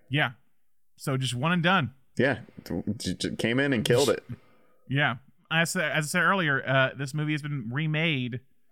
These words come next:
Speaker 1: several times. Uh, one in nineteen ninety-three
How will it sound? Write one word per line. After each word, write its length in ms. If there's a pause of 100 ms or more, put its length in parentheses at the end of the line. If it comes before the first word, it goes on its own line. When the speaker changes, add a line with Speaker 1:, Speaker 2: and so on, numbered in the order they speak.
(420)
Speaker 1:
several 480
times. 580 (640)
Uh, 640 (560)
one 280
in 140
nineteen 480
ninety-three 960